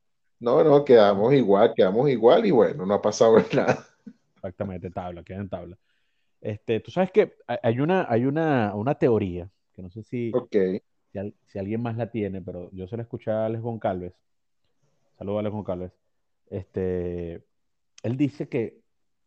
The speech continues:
Speaker 2: eh, los seres humanos, cuando hablan de, de, de, de extraterrestres, estas vainas, él maneja la teoría de que los seres humanos somos los extraterrestres, ¿no? Y que nosotros
Speaker 1: Ok.
Speaker 2: llegamos a este planeta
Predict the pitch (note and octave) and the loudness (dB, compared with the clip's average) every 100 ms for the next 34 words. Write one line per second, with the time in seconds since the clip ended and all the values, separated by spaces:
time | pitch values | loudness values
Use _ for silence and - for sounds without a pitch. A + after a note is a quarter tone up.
0 | _ _ - _ - G#2+ G#2 G#2 G#2 - | _ _ -20 _ -14 -10 -8 -8 -10 -10
1 | G2+ - C3+ C#3+ A2+ G2 A2 - _ _ | -12 -8 -8 -6 -8 -8 -10 -14 _ _
2 | _ _ - F2 E2+ E2+ E2+ F2 F#2+ A2 | _ _ -14 -14 -14 -18 -16 -10 -6 -4
3 | G#2 E2+ E2 - - - - F2+ - F2 | -4 -6 -14 -18 -20 -20 -20 -20 -16 -14
4 | - G#2+ G2 F#2+ G#2+ G2+ F2+ - _ _ | -8 -6 -6 -8 -10 -12 -14 -18 _ _
5 | _ _ _ _ - F#2+ A2 A#2+ C3 C3 | _ _ _ _ -14 -8 -6 -6 -6 -4
6 | A2+ A2+ A#2 G#2+ G#2 F#2+ F#2+ F2+ G2+ A#2 | -4 -2 -2 -4 -6 -8 -10 -12 -10 -8
7 | A2 A#2 A2+ - D3 D#3 B2 G2+ G2 F#2 | -6 -8 -10 -6 -4 -2 -2 -4 -8 -12
8 | F2+ F2 G2+ _ _ F#2+ _ _ _ _ | -14 -12 -12 _ _ _ _ _ _ _
9 | _ _ _ _ _ _ _ A#2+ G#2+ G2+ | _ _ _ _ _ _ _ -12 -4 4
10 | C3+ - G#2 F#2 G2+ A2+ B2+ C#3 B2+ F#2+ | 4 4 2 2 0 -4 -8 -10 -8 -10
11 | C#3 | -12